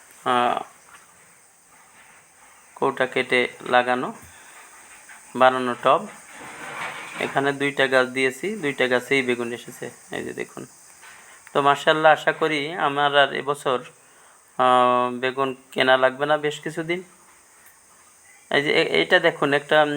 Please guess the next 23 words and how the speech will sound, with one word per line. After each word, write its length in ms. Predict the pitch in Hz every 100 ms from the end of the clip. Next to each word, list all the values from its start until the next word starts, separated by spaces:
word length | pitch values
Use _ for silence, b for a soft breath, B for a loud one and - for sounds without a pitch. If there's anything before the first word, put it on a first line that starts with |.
| 143
আহ, 340 | 139 135 135 - - - - - 127
গামলা, 360 | 143 143 120 117 120 - - - - - - -
এই 80 | 143
গামলাটা 380 | 156 160 170 175
ফেটে 300 | - 151 175
গেছিল, 340 | 180 165 180 202 247 - - - -
আমি 160 | 135 147
এটাকে 260 | 147 147
টব 260 | 147 139 139
হিসেবে 340 | 147 - 185 269 277 - -
তৈরি 180 | 139 127
করছি। 200 | 127 165
আর 100 | 160
এই, 180 | - 196 - 196
এই 80 | 202 202 196
টবেই 300 | 185 185 208
কিন্তু 200 | 202 202 202
আমি 100 | 185
বেগুনের 360 | 175 170 170 170
চারাগুলো 440 | 139 135 127 123
দিয়েছিলাম, 480 | 120 117 117 117 120 139 _ b b b b b b _ _ _ -
আর 100 | 135
সেখান 280 | - 139